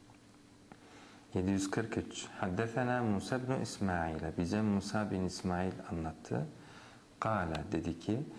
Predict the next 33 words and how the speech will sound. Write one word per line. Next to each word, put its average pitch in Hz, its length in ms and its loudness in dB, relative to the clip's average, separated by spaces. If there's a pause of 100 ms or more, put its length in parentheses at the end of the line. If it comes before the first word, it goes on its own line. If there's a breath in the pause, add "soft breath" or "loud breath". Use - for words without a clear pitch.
(320 loud breath)
حَدَّثَنَا 92 640 0
هَمَّامٌ. 107 600 0
Bize 104 200 2
Hemmam 113 420 2
anlattı. 85 600 -2 (400 loud breath)
عَنْ 98 340 2
يَحْيَا, 92 440 0
o 90 40 -4
da 87 80 0
Yahya'dan. 87 640 0 (480 loud breath)
عَنْ 104 220 2
عَبْدِ 92 200 0
اللّٰهِ 131 220 2 (140)
بْنِ 107 100 2 (140)
أَبِي 92 160 0
قَتَادَةَ, 90 760 -2
o 90 140 -2
da 98 60 0
Abdullah 98 520 0
bin 95 80 0
Ebi 90 260 0
Katade'den. 92 760 0 (460 loud breath)
عَنْ 127 260 0
أَبِيهِ, 107 440 2
o 92 100 0
da 95 120 0
babasından. 95 760 0 (580 loud breath)
Ennen 107 300 4
Nebiyye 110 380 2
sallallahu 101 640 0
aleyhi 92 440 2
ve 87 80 0
sellem 104 360 0